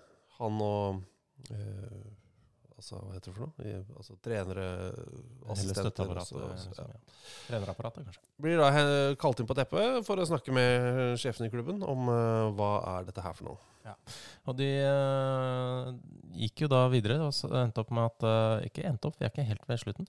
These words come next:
Speaker 1: Nei.
Speaker 2: Eh,
Speaker 1: Ja, de har en forespørsel
Speaker 2: ja.
Speaker 1: til Nenad.
Speaker 2: Nenad, nå røyk vi ut. Eh, dette her funker ikke lenger. Eh, cirka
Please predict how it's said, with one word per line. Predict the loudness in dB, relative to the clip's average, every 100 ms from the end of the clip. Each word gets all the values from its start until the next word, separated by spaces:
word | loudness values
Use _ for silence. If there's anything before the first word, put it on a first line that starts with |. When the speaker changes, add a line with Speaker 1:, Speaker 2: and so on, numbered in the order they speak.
| -8
Speaker 1:
Nei. | -6 -4
Speaker 2:
Eh, | -2 0 2 4 4
Speaker 1:
Ja, | 4 4
de | 2
har | 2
en | 0
forespørsel | -2 -4 -6 -8 -8 -10 -2
Speaker 2:
ja. | 0
Speaker 1:
til | 0 -2
Nenad. | -2 -2 -4 -8 _ _ 2
Speaker 2:
Nenad, | 4 6 2 0 2
nå | 4 4 4 4 4 2 0 0 0 0
røyk | 0 0
vi | 0 0
ut. | 0 -4 -8 -2
Eh, | 0 0 0
dette | -2 0 2
her | 2
funker | 0 -2 -4
ikke | -2 0
lenger. | 2 0 -4 -10 -2
Eh, | 0 0 0 -2 -6
cirka | -6 -6 0